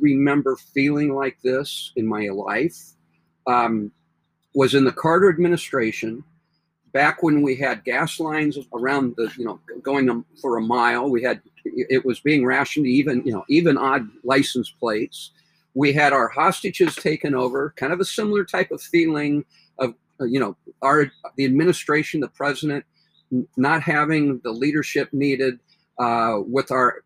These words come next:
our adversaries and enemies not, not being re-, respecting our, our commander-in-chief and how our commander-in-chief would,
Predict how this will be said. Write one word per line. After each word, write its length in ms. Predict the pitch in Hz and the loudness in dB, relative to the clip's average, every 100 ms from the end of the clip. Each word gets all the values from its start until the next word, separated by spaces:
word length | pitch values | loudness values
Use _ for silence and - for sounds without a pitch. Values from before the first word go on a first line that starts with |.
| _ | _
our 220 | 120 117 - | -2 -2 -2
adversaries 760 | 143 151 147 - 160 147 143 127 | -2 -2 -2 -2 2 4 2 2
and 120 | 120 127 | -4 0
enemies 460 | 135 139 143 123 | 0 2 0 0
not, 240 | 120 135 - _ | -2 -2 -4 _
not 280 | 123 120 139 - _ _ _ - 123 - | -4 0 0 -2 _ _ _ -16 -12 0
being 280 | 156 143 127 | 4 4 4
re-, 100 | 120 120 | 2 -2
respecting 680 | 113 - - 147 156 - 151 | -2 -4 -2 0 0 2 2
our, 220 | 151 139 131 127 139 | 2 0 -4 -6 -6
our 180 | 131 127 | -4 -4
commander-in-chief 680 | 117 139 135 135 120 143 139 | -2 -2 0 0 -2 -2 -4
and 140 | 110 - | -4 -4
how 140 | 135 | -2
our 120 | 139 | -2
commander-in-chief 720 | - 135 135 135 117 - 139 131 | -2 -2 0 -2 -2 -4 -6 -2
would, 180 | 127 | -4